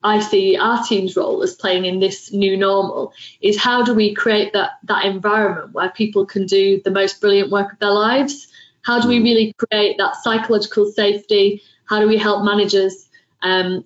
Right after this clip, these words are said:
Speaker 1: contract with their people to, to give them that safe space to do really good work? And how do we look at sharing our stories of how we've done that?
Speaker 2: Mm.
Speaker 1: So how do we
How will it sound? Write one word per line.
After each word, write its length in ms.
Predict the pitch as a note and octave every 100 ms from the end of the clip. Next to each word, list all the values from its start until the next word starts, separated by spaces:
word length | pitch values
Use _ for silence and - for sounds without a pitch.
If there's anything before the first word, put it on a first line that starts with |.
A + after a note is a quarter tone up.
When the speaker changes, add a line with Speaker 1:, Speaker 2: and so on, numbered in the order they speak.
| -
Speaker 1:
contract 500 | A#3+ A3 A3 - -
with 140 | G#3
their 160 | G3+ G3
people 520 | G#3 G3+ G#3 G3 G3
to, 440 | - G3+ F#3+ F#3+ - -
to 100 | G#3
give 220 | G#3+ A3
them 100 | G#3
that 160 | G3+ -
safe 240 | F3+ F3+
space 380 | - F#3+ F#3 -
to 80 | -
do 180 | F#3+
really 220 | F#3 F#3 F3+
good 240 | F#3 -
work? 460 | - - - - - - - -
And 300 | G3 G3 G3+
how 280 | - B3 B3
do 80 |
we 220 | A#3 A#3 A3
look 280 | A3+ A3+
at 260 | G3+ - -
sharing 480 | - A#3 A3 G#3+ G#3+
our 120 | G#3+
stories 640 | G#3+ A3+ A#3+ D4 D#4+ D#4+
of 120 | C#4 -
how 220 | A3 G3+
we've 160 | G3+
done 220 | - A3+ G#3+
that? 220 | D#3 -
Speaker 2:
Mm. 80 | F#3
Speaker 1:
So 100 | G3+
how 200 | A3+ B3+
do 60 |
we 320 | A#3+ A3 G#3+